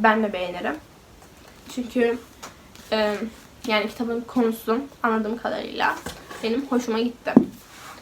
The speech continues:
O yüzden beğenirim diye düşünüyorum. Ve diğer başka kitapları varsa da onlara da şans veririm.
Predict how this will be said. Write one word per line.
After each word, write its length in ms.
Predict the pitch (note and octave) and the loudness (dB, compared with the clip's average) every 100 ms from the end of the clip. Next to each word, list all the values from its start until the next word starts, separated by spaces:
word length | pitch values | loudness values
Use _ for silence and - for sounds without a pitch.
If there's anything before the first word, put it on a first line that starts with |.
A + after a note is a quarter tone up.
| - - - | -20 -16 -4
O 40 | |
yüzden 280 | B3 B3 C4 | 0 2 4
beğenirim 380 | A3+ A3 A#3 G#3 | 4 2 0 0
diye 140 | - | -4
düşünüyorum. 460 | A3 - - - A3+ - - - - - - - - - | -8 -10 -10 -8 -10 -14 -20 -20 -18 -18 -18 -18 -18 -6
Ve 120 | A#3+ A3 | 0 8
diğer 200 | B3 A3+ | 8 10
başka 240 | A3+ A#3 | 8 8
kitapları 380 | A3+ A3 A3 A3+ | 2 0 4 6
varsa 280 | A3+ A3+ A3+ | 6 6 0
da 100 | G#3+ | 0
onlara 220 | G#3 G#3 | -2 -4
da 80 | A#3+ | -6
şans 340 | A#3+ A#3 C4 | -4 -6 -6
veririm. 400 | A3 A3 D4+ - | -6 -6 -8 -10